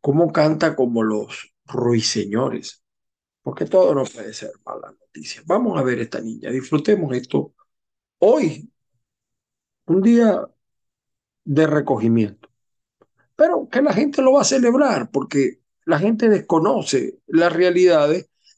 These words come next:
y ya es una materia de los niños, la cosa, pero yo, yo por lo menos no lo celebro, porque tengo el conocimiento, y sería irresponsable de mi parte.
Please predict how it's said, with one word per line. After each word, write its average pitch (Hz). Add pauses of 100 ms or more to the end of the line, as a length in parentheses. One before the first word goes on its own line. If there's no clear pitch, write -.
(100)
y 349
ya 349
es 311
una 277
materia 254
de 247
los 214
niños, 226
la 202
cosa, 214
pero 180 (320)
yo, 156
yo 214
por 214
lo 196
menos 202
no 180
lo 208
celebro, 165 (760)
porque 165
tengo 175
el 156
conocimiento, 120 (260)
y -
sería 120
irresponsable 117
de 107
mi 107
parte. -